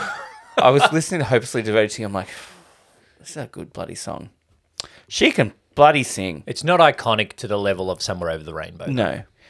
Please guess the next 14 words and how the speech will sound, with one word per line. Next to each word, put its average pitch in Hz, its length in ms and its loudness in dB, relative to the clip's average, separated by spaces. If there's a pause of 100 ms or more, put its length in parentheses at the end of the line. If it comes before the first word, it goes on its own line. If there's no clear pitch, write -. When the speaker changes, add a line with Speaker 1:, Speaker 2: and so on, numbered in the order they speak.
(340)
Speaker 1:
Um, 127 460 8
and 131 160 2
then 135 240 2
on 127 160 6
the 131 180 -4
A 139 120 6
F 147 200 0
I's 127 220 4
greatest 107 500 2
music 107 380 -4
musicals, 98 640 -6
it's 90 200 -12
number 95 220 -4
twenty. 92 540 -10